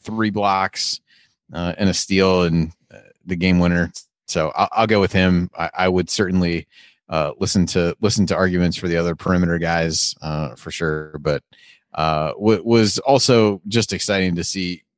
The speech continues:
you know, Rob smiling, uh, at various points during the game and, um, you know, making a big shot, which hopefully is, is a boost to his confidence. 'Cause Rob-, Robbie Hummel, I think, even alluded to that as well, that it was just a lot of,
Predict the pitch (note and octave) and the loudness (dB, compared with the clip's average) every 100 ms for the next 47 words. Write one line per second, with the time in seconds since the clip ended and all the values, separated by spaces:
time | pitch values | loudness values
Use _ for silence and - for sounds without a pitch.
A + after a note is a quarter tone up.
0 | - - _ _ _ F2+ E2+ F2+ F2+ F2 | -14 -14 _ _ _ -10 -4 2 2 2
1 | E2 _ - _ _ _ - - - B2+ | -2 _ -20 _ _ _ -20 -10 -2 2
2 | G#2 G#2+ G#2+ G#2 - A2+ G2+ G2+ G2+ F#2 | 4 4 4 2 -2 0 2 4 2 2
3 | G#2+ G#2 - G#2+ G2 G#2 G2 F2+ F#2 F#2 | 4 4 4 2 2 2 2 4 2 4
4 | F2+ E2+ D#2+ D2+ - E2 D#2+ D#2 D#2+ E2+ | 4 4 2 -2 -6 -6 -4 -4 -6 -8
5 | G2 F2+ F#2 F2+ E2 E2+ - F2 D2+ E2+ | -2 2 2 2 -2 -2 -2 -2 -2 0
6 | G2+ - G2 F2 F2 F2 _ _ _ _ | 0 2 2 2 -2 -10 _ _ _ _
7 | _ _ _ _ _ _ - E2 - F#2+ | _ _ _ _ _ _ -8 -6 -2 0
8 | F2+ E2+ E2 E2+ G2 F#2 F#2 F2 - E2 | 0 0 -4 -4 0 0 2 0 0 -2
9 | E2 E2 D#2 - F2 G2 F#2 E2+ - G#2 | -2 -2 -2 -4 -2 0 2 0 0 0
10 | F#2 F#2 F2+ F2 F#2 E2+ E2+ E2 E2 F2 | 2 0 0 0 -2 -6 -4 -2 2 2
11 | E2 F#2 E2 D#2 D#2 E2 D#2+ D2+ - E2+ | 2 2 2 0 2 2 2 0 0 -2
12 | D#2 E2 E2 D#2 D#2+ D2+ | 0 -2 -2 -2 -2 -4